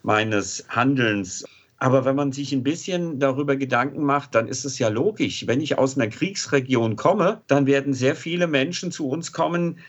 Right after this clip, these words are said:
die Verletzungen hatten und haben.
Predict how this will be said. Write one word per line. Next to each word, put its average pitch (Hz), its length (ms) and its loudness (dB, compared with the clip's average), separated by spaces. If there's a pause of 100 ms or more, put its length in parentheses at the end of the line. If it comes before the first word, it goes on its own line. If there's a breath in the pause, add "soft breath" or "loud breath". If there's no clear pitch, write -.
(140 loud breath)
die 147 220 -2
Verletzungen 170 800 2
hatten 131 380 0
und 135 240 -2
haben. 127 500 0